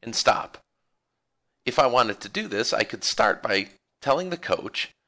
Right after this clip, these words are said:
that I want him to turn to face the chicken to start this animation. So let's use coach, turn to face, chicken.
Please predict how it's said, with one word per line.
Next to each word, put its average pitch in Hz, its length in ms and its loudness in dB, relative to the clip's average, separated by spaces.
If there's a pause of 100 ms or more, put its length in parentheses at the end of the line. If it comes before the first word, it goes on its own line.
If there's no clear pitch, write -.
(240)
that 120 120 2
I 123 60 6
want 117 260 2
him 113 220 -2
to 95 200 -6
turn 180 360 -6
to 180 60 -4
face 85 400 -4
the - 120 -14
chicken 101 400 -4
to 98 60 -8
start - 280 -4
this - 160 -6
animation. 101 600 -2 (460)
So - 140 -10
let's 165 180 -6
use 120 200 -2
coach, - 520 -2 (800)
turn 196 220 -2
to 214 100 -12
face, - 500 -2 (720)
chicken. - 340 -4